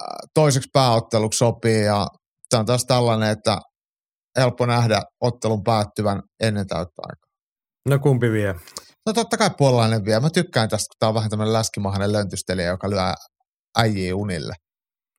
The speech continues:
Speaker 2: Mut eiks tää The Natural, ihan na-, natun näköinen prassi rillipää, niin eiks hän oo aika hyvä kans?
Speaker 1: On se tosi hyvä ja se on, se on ulkonäöltään ihan kaikkea muuta, mitä Oleksejczuk.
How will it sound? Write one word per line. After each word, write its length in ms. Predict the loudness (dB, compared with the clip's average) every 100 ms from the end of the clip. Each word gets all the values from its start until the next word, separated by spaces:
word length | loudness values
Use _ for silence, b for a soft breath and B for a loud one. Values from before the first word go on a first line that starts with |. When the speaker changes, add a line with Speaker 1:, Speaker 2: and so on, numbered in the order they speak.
| b b _ _
Speaker 2:
Mut 140 | -6
eiks 240 | -2 -2 0
tää 200 | 2 4
The 160 | 4
Natural, 840 | 4 4 4 0 0 2 2 -2 -4 B B B -4
ihan 320 | -2 0 0
na-, 100 | -2 -2
natun 460 | 0 0 0 -2
näköinen 480 | -2 -2 -2 -2 -6 -10 -16 -20 _ _ _ _ _ _ -4
prassi 400 | -2 -2 -2 -2
rillipää, 600 | -2 -2 -4 -6 -8 -6
niin 120 | -8
eiks 200 | -10 -6
hän 180 | -4 -4
oo 80 | -4
aika 220 | -4 -4
hyvä 320 | -4 -6 -6
kans? 440 | -8 -8 -8 -12 -14 _
Speaker 1:
On 300 | -2 2 2
se 140 | 2 0
tosi 280 | 0 2 2
hyvä 240 | 4 4
ja 60 | 4
se 120 | 2
on, 180 | 0 -2 -2
se 80 | 2
on 100 | 2
ulkonäöltään 680 | 2 2 4 2 2 0 2
ihan 320 | 0 2 2
kaikkea 440 | 2 0 2 0
muuta, 300 | 2 0 -2
mitä 220 | -2 0 2
Oleksejczuk. 640 | 2 0 -2 -6 -8 -12